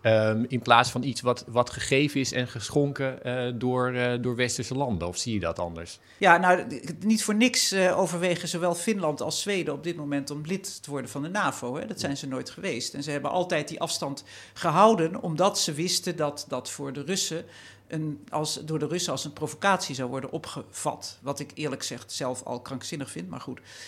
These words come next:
Speaker 2: Want ik vind, ik sta op het standpunt dat mensen zich mogen aansluiten bij welke willekeurig welke alliantie ze maar willen, als ze recht hebben op hun, hun eigen buitenlandse politiek. Eh, maar bij Oekraïne ligt het nog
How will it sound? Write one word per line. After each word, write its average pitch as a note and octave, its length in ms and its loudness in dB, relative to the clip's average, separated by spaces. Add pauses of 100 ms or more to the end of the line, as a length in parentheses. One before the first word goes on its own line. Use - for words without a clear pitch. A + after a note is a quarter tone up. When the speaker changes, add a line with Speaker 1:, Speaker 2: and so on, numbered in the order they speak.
(160)
Speaker 2:
Want C3 140 -8
ik - 120 -6
vind, B2+ 240 -8
ik - 120 -6
sta C3 200 -2
op - 80 -4
het A#2 120 -10
standpunt B2 460 -4
dat B2+ 140 -6
mensen C3 360 -4
zich C3+ 180 -10
mogen B2 260 -8
aansluiten C3 600 -6
bij B2+ 140 -6
welke C3 300 -6 (160)
willekeurig C3 540 -6
welke C3 380 -4 (400)
alliantie C#3+ 540 0
ze C3+ 120 -6
maar C3+ 160 -2
willen, E3 280 0 (500)
als - 200 -4
ze C3+ 60 -6
recht C#3 240 -2
hebben C#3+ 200 0
op A2 80 -6
hun, C3+ 180 -4
hun C3+ 140 -4
eigen C#3+ 300 0
buitenlandse C#3 480 -4
politiek. C#3+ 540 -8 (460)
Eh, F3 200 6 (140)
maar F#3+ 200 6
bij G3+ 180 6
Oekraïne B3 440 4
ligt A#3+ 200 4
het G#3 140 -4
nog G#3+ 300 -2